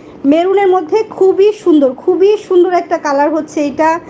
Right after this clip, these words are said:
এটাও চাইলে আপনারা নিতে পারেন। সামনে যেহেতু শীত আসতেছে, তো শীতের সময় কিন্তু এই টাইপের জিনিসের খুব চাহিদা থাকে। আচ্ছা,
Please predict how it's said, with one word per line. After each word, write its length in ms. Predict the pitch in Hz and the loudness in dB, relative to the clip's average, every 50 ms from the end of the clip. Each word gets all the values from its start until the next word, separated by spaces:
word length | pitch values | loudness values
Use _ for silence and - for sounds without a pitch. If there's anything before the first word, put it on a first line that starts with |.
| - - - - - | -20 -20 -18 -6 -4
এটাও 280 | 269 294 - 349 339 349 | -4 -2 0 -2 -2 -2
চাইলে 300 | 349 392 302 294 320 320 | -2 -4 -2 -2 -2 -4
আপনারা 260 | 311 - 349 330 320 | -2 -2 -2 -2 0
নিতে 260 | 294 311 294 311 311 | 0 -2 -2 -4 -4
পারেন। 360 | 269 302 285 277 285 311 392 | -2 -2 -2 -2 -2 -2 -2
সামনে 320 | 453 - 359 302 302 302 311 | -2 -2 -2 0 0 0 0
যেহেতু 360 | - 302 330 320 - 349 320 | 0 0 -2 0 0 -2 -4
শীত 360 | - - - 339 339 349 - | -4 -2 0 0 0 2 0
আসতেছে, 520 | 277 311 - - - 294 294 - - 381 453 622 - - - - - - - | -2 -4 -4 -4 -4 -4 -4 -2 -2 -2 -2 -2 -4 -8 -18 -20 -20 -6 -4
তো 80 | 294 | -4
শীতের 340 | - - 330 330 330 359 381 | -2 0 -2 -2 0 -2 -4
সময় 300 | 381 - 330 285 302 320 | -2 -2 -2 0 0 0
কিন্তু 380 | 311 330 311 294 339 339 370 370 | 0 0 0 0 0 0 0 0
এই 240 | - 247 262 269 269 | 2 2 0 0 0
টাইপের 340 | - 294 285 285 285 330 285 | -2 -2 -2 0 -2 -4 -2
জিনিসের 340 | 262 294 294 302 302 330 320 | 0 2 2 2 0 0 -4
খুব 200 | 311 - 381 - - | -2 -2 -4 -4 -2
চাহিদা 300 | - 285 277 285 247 302 | -4 -4 -4 -2 -2 -4
থাকে। 420 | 302 311 320 254 254 - 320 587 605 - - - - - - - - - - - - | -2 -2 -4 -6 -4 -4 -4 -4 -4 -6 -12 -20 -20 -20 -20 -20 -20 -20 -20 -10 -6
আচ্ছা, 600 | 233 240 240 240 247 240 233 - - 269 226 | -4 -2 -2 -2 -4 -4 -8 -6 -4 -4 -4